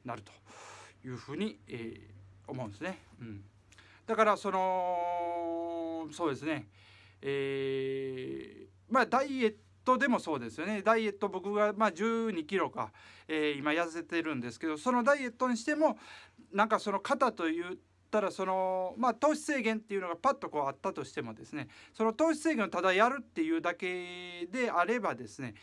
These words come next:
その、一応その結果は出るんですけども、その続かない状態になる。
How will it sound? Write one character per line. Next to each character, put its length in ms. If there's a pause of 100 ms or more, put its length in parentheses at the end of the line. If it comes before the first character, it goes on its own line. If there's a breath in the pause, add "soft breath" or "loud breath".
(220 loud breath)
そ 180
の、 1040
一 200
応 80
そ 140
の 80
結 240
果 100
は 120
出 120
る 140
ん 40
で 120
す 80
け 100
ど 100
も、 200 (280 loud breath)
そ 140
の 280
続 260
か 100
な 120
い 80
状 160
態 140
に 60
な 60
る。 60